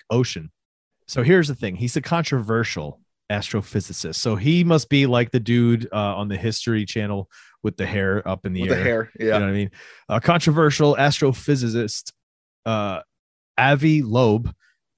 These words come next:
Speaker 1: believes an interstellar object that crash landed on Earth in twenty fourteen was some so-,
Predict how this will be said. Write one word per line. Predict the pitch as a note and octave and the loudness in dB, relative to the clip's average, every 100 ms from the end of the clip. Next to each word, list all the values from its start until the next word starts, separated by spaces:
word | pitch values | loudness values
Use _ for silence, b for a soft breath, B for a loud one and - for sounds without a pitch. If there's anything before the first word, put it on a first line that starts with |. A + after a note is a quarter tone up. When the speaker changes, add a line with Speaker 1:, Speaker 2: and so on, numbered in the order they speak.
| _ _ | _ _
Speaker 1:
believes | B2+ B2+ E3 G#3+ D#3 | 0 2 2 0 -2
an | C3+ | -2
interstellar | D3 F3+ F#3+ - F3 D#3+ B2+ | -2 -4 -4 -2 0 2 2
object | D3 C#3+ C3+ - | 2 2 -4 -4
that | A#2 | -12
crash | - D3 D3 - | -2 0 0 -2
landed | C3+ B2+ | -2 0
on | A#2+ A#2 | -2 0
Earth | C3+ C3+ A2+ | 0 0 -4
in | |
twenty | G#2 - B2+ | -8 -6 -6
fourteen | A#2 A#2+ A2 - D#3+ C3+ B2+ | -2 -4 -4 -4 -4 -2 -2
was | A2+ - | -4 -2
some | - E3 | -2 -4
so-, | - - - D3 | -4 -8 -4 -6